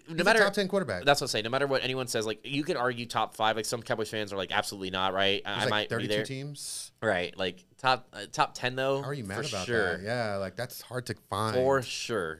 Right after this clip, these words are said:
Speaker 1: you
Speaker 2: You're
Speaker 1: know.
Speaker 2: blessed.
Speaker 1: And he has playoff wins. They not.
Speaker 2: Yeah.
Speaker 1: Oh no, he doesn't have playoff wins.
Speaker 2: Oh, no, he doesn't have
Speaker 1: He
Speaker 2: playoff
Speaker 1: doesn't have,
Speaker 2: wins.
Speaker 1: he
Speaker 2: Yeah,
Speaker 1: doesn't,
Speaker 2: what are we
Speaker 1: he's
Speaker 2: talking
Speaker 1: right. He
Speaker 2: about?
Speaker 1: doesn't have any playoff
Speaker 2: We're
Speaker 1: wins.
Speaker 2: dumb.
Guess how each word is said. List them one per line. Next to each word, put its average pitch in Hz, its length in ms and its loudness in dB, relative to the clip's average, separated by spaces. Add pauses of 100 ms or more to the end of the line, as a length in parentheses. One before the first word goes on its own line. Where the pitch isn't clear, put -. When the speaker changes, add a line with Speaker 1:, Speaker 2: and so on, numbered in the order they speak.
Speaker 1:
you 113 100 -10
Speaker 2:
You're - 20 -10
Speaker 1:
know. 107 200 -2
Speaker 2:
blessed. 104 480 -6 (300)
Speaker 1:
And 180 100 4
he 190 140 -4
has 185 180 4
playoff 175 340 0
wins. 92 360 -6
They 131 280 2
not. 127 380 0
Speaker 2:
Yeah. 120 220 -2 (300)
Speaker 1:
Oh 139 80 -2
no, 127 340 4
he 139 100 -4
doesn't 160 140 -4
have 175 180 2
playoff 104 240 2
wins. 95 140 -4
Speaker 2:
Oh, - 40 -2
no, 139 100 2
he 139 60 0
doesn't 160 220 2
have 139 60 0
Speaker 1:
He 143 60 0
Speaker 2:
playoff 143 160 4
Speaker 1:
doesn't - 20 4
have, 165 120 10
Speaker 2:
wins. 175 80 6
Speaker 1:
he 165 40 6
Speaker 2:
Yeah, 165 60 10
Speaker 1:
doesn't, 165 100 6
Speaker 2:
what 147 40 6
are - 20 2
we 135 80 4
Speaker 1:
he's 131 80 4
Speaker 2:
talking 180 140 8
Speaker 1:
right. 175 100 12
He 123 60 6
Speaker 2:
about? 143 120 8
Speaker 1:
doesn't 180 180 8
have 190 160 10
any 175 120 6
playoff 131 240 8
Speaker 2:
We're 127 80 6
Speaker 1:
wins. - 160 6
Speaker 2:
dumb. 180 180 2